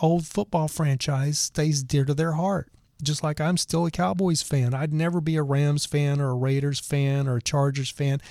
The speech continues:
Now, I kinda like the Chargers. I mean, I'm okay with the Chargers. I'm not a huge fan of the Chargers, but I would root for the Chargers, uh, for a California team. But, uh,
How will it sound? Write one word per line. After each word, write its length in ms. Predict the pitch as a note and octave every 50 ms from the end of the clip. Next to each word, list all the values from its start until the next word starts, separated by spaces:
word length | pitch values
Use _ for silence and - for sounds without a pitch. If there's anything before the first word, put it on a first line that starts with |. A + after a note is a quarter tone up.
| - - - - -
Now, 80 | C#3 C3+
I 80 | D3
kinda 320 | - - - G#3 G3+ - D4+
like 160 | F#3+ F3 -
the 100 | - D#3
Chargers. 640 | - - - D3 D3+ D3+ D3+ D#3 D#3+ D#3 D3+ D3
I 60 | C#3+
mean, 180 | C3 C3+ C#3+ C#3
I'm 140 | C#3 D3 D3
okay 220 | - - D#3+ D#3+
with 180 | D#3+ D#3 D#3+ D3+
the 60 | C#3+
Chargers. 540 | - - E3 D#3+ D#3+ D#3 D#3 D#3+ D#3+ D#3 C#3+
I'm 80 | C3+
not 140 | C3+ C3+ C#3
a 80 | C3 B2+
huge 400 | - - C#3+ C#3 C#3 C3+ C3+ -
fan 320 | - - B2+ B2+ C3+ C3
of 80 | C#3 C#3
the 60 | C3+
Chargers, 440 | - - D3 C#3+ C#3+ C#3 C#3+ C#3+ C3
but 240 | B2+ C3 B2 B2+ -
I 140 | B2 B2+
would 220 | B2+ B2+ B2 B2 -
root 160 | C#3 C#3+ C#3+
for 100 | - -
the 80 | C3 A#2+
Chargers, 640 | - - C3 B2+ C3 B2 C3 C#3 C3+ C3+ - - - - - - - - - - - -
uh, 180 | D3 C3+ C#3 - -
for 220 | - - - D3 C3+
a 60 | B2
California 560 | - - D3 C3+ C3+ B2+ - D3 C#3+ D3 D3
team. 400 | - - E3+ D#3+ D#3+ D#3+ D#3 C#3 - _ _ _ _ - _ _ _ _ _ _ _ - _ _ _ - - -
But, 400 | C3+ B2 C3+ C3 C3 - - - - - - - - - - - -
uh, 300 | C#3+ C3+ C3+ C3 C3+